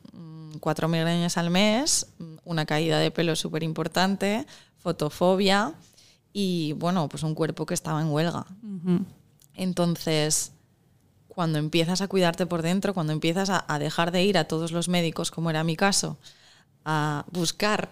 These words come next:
Speaker 1: que me dieran la pastillita mágica y que, y que me sacaran, que me, que me curaran, ¿no? Cuando empiezas a aceptar que, que igual lo que tienes que arreglar es mucho más profundo y lo haces, pues te arreglas por dentro y cuando te arreglas por dentro,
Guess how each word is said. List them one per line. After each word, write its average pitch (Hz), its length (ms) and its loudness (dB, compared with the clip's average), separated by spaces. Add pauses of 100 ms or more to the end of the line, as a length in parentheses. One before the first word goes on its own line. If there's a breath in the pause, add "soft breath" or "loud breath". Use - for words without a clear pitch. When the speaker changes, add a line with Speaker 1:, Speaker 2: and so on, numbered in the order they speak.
Speaker 1:
que 190 120 -2
me 170 80 2
dieran 180 240 4
la 185 100 2
pastillita 190 540 2
mágica 180 600 0 (160)
y 214 120 0
que, 165 540 2
y - 80 -2
que 170 100 2
me 160 140 4
sacaran, 180 520 2
que 185 100 2
me, 160 140 0 (180)
que 190 100 2
me 170 140 2
curaran, 175 560 0
¿no? 240 140 -4 (800 soft breath)
Cuando 175 260 2
empiezas 160 360 2
a 190 40 4
aceptar 180 500 0
que, 151 640 -2 (360)
que - 120 -2
igual 165 320 4
lo 165 80 4
que 185 80 0
tienes 165 220 0
que - 100 -6
arreglar 165 440 2
es 156 160 -2
mucho 165 220 0
más 170 160 2
profundo 190 680 0 (200)
y 160 100 -8
lo 156 120 2
haces, 180 560 0 (1120)
pues 170 160 0
te - 80 0
arreglas 151 360 2
por 180 140 -2
dentro 175 340 2
y 175 40 2
cuando 160 200 0
te - 60 -4
arreglas 165 360 -2
por - 180 -2
dentro, 180 520 -2